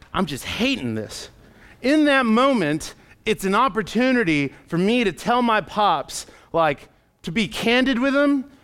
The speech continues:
but to also say, "I love you and I forgive you. Let me tell you about someone who is bigger than this kind of forgiveness, forgiveness. Let me tell you about Jesus." I want to tell you that's what I did,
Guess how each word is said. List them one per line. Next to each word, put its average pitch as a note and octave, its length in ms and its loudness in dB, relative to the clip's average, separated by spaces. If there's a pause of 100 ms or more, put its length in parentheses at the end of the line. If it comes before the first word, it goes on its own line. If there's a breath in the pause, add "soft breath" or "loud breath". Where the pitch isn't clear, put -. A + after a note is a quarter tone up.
(140)
but F#3+ 100 -2
to G#3+ 100 0
also A3 360 2
say, G3+ 240 0
"I E3+ 60 4
love A3 300 2
you A#3 220 0
and F3 120 0
I E3 40 2
forgive F3+ 420 -2
you. A3+ 200 0
Let G3+ 220 2
me A#3+ 100 2
tell A3+ 240 0
you A3+ 140 0
about F3 260 0
someone A3 300 0
who F3 160 2
is C3+ 120 -4
bigger A3 600 0 (220 loud breath)
than D#3+ 180 0
this G#3+ 180 0
kind G#3+ 240 -2
of F#3+ 60 -6
forgiveness, F#3 560 -2
forgiveness. F3+ 580 -2
Let G3+ 80 -2
me G#3+ 80 0
tell G#3+ 240 -2
you G#3 240 0 (280 loud breath)
about D#3+ 340 -2
Jesus." C3+ 680 -6 (880 soft breath)
I E3 100 -2
want B3 320 2
to C#4+ 40 2
tell B3 260 2
you A#3 140 0
that's G#3 180 0
what G3 120 -2
I E3 80 2
did, D3 420 -2